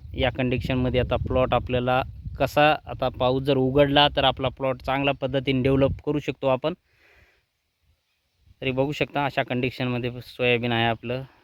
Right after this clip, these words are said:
तरी कोणत्या समस्या जर असताल तर कमेंटमध्ये विचारा, कमेंट करा. तर बघू शकता अशा पद्धतीने आपण, अ, जमिनीतलं मोटर लावून पाणी काढलेलं आहे. तरी एका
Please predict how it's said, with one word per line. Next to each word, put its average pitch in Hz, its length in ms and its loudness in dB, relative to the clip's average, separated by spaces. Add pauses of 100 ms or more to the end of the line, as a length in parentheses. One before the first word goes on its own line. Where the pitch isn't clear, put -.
(280)
तरी 123 140 -8
कोणत्या 120 440 -4
समस्या 117 540 -2
जर 117 180 0
असताल 120 440 0
तर 127 300 -4 (520)
कमेंटमध्ये 120 920 -2
विचारा, 123 400 2 (1400)
कमेंट 123 300 0
करा. 123 280 0 (1800)
तर 143 220 8
बघू 151 220 6
शकता 156 340 4
अशा 147 200 4
पद्धतीने 147 480 2
आपण, 147 300 4
अ, 147 360 4
जमिनीतलं 131 480 4
मोटर 135 360 4
लावून 143 220 6
पाणी 135 260 6
काढलेलं 135 420 4
आहे. 127 160 4 (480)
तरी 147 440 4 (300)
एका 151 460 4